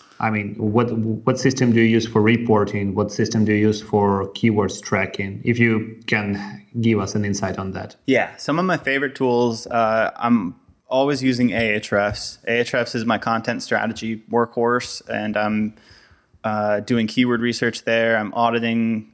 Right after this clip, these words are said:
Speaker 2: client websites. I'm auditing their competitors and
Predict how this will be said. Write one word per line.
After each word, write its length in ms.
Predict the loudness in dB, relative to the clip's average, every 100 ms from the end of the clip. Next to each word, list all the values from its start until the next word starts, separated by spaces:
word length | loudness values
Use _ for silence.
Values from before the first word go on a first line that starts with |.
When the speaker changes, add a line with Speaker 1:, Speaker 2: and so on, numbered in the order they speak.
| _ _ _ _
Speaker 2:
client 380 | -4 -2 0 0
websites. 560 | -2 0 2 2 0
I'm 100 | -2
auditing 720 | 0 2 0 -2 -2 -6 -8 -10 -6
their 140 | -6
competitors 720 | -4 -2 0 2 2 2 0
and 200 | -4 -6